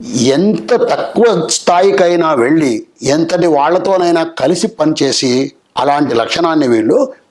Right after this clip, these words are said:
ప్రదర్శిస్తూ ఉంటారు. అందువల్ల వీళ్ళతో, వృశ్చిక రాశితో కలిసి, వృశ్చిక రాశిలో పుట్టినటువంటి వాళ్ళతో కలిసి పని చేయడానికి ఎవరైనా ఇష్టపడతారు. ఈ వృశ్చిక రాశి యొక్క ప్రత్యేకమైనటువంటి తత్వం అన్నమాట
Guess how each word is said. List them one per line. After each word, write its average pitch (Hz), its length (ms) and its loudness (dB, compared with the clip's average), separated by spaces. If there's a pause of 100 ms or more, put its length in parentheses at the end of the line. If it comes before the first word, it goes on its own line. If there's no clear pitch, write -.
(100)
ప్రదర్శిస్తూ 135 640 -2
ఉంటారు. - 340 -2 (360)
అందువల్ల 196 380 2 (300)
వీళ్ళతో, 196 380 2 (120)
వృశ్చిక 202 400 -2 (100)
రాశితో 180 400 0 (200)
కలిసి, 156 320 2 (340)
వృశ్చిక 165 320 -2 (100)
రాశిలో 160 360 2 (140)
పుట్టినటువంటి 196 800 0
వాళ్ళతో 156 300 0 (100)
కలిసి 135 220 0 (100)
పని 135 220 0
చేయడానికి 131 560 -2 (580)
ఎవరైనా 214 500 2 (120)
ఇష్టపడతారు. 120 640 -2 (320)
ఈ 143 120 2
వృశ్చిక 131 380 0
రాశి 147 220 0
యొక్క 123 220 -2
ప్రత్యేకమైనటువంటి 151 1120 0 (520)
తత్వం 139 400 0
అన్నమాట 107 320 -4